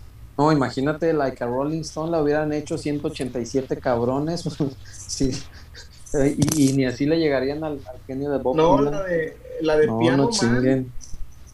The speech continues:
Speaker 1: Piano Man, una gran canción, una gran historia, además.
Speaker 2: A ver, gente, si les gustan las canciones, las historias de canciones, les recomiendo en,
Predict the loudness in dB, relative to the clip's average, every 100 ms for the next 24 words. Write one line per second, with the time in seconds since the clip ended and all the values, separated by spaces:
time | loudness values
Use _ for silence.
0 | -20 -8 -2 2 2 4 2 2 4 4
1 | 4 2 0 -2 -4 -4 -2 -2 0 2
2 | 2 2 0 -2 -2 0 0 -2 -4 -8
3 | -12 -18 -20 -20 -20 -20 -20 -20 -20 -20
4 | -20 -20 -20 -20 -18 0 4 4 4 2
5 | 2 0 -4 -20 -20 -20 -20 -20 -6 0
6 | 0 0 -4 -4 -6 -4 -4 -2 -2 -2
7 | -4 -8 -2 0 0 -6 -2 2 4 4
8 | 0 -4 -2 0 0 -2 -8 -20 -20 -20
9 | -20 -20 -6 0 2 2 2 0 2 2
10 | 2 0 -4 -2 -2 -4 -6 -6 -6 -6
11 | -6 -4 -4 -6 -12